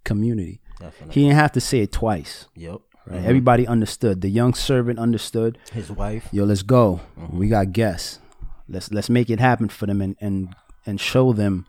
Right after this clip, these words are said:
Speaker 2: Yeah.
Speaker 1: you know, love. Give them the best."
Speaker 2: Yeah,
Speaker 1: Told
Speaker 2: that
Speaker 1: his wife, same thing.
Speaker 2: Yeah.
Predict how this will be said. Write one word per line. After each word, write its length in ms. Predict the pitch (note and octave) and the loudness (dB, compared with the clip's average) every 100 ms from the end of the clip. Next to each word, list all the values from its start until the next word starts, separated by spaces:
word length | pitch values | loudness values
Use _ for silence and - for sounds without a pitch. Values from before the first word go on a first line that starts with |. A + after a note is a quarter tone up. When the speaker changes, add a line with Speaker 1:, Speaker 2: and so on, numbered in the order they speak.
| E2 | -14
Speaker 2:
Yeah. 180 | D#2+ E2+ - - - - - | -16 -20 -20 -20 -20 -20 -10
Speaker 1:
you 100 | G#2+ | -4
know, 100 | G2 | -2
love. 580 | F#2+ A#2 A2+ F2+ E2+ - - _ _ - | 2 6 6 4 -4 -14 -20 _ _ -6
Give 160 | F2+ C#3 | 4 8
them 140 | C#3+ | 8
the 80 | B2 | 6
best." 500 | A2 A#2+ G2 - - - _ _ - - - | 8 6 6 -6 -14 -18 _ _ -20 -20 -16
Speaker 2:
Yeah, 220 | G#2+ A2+ | -8 -4
Speaker 1:
Told 200 | G#2+ A#2+ | 2 6
Speaker 2:
that 20 | B2 | 6
Speaker 1:
his 140 | A2+ | 6
wife, 240 | B2 A2+ | 4 4
same 260 | - A#2+ A#2 | 0 2 2
thing. 260 | G#2 G#2+ F2+ | 2 -2 -2
Speaker 2:
Yeah. 280 | F#2+ F#2 | -8 -10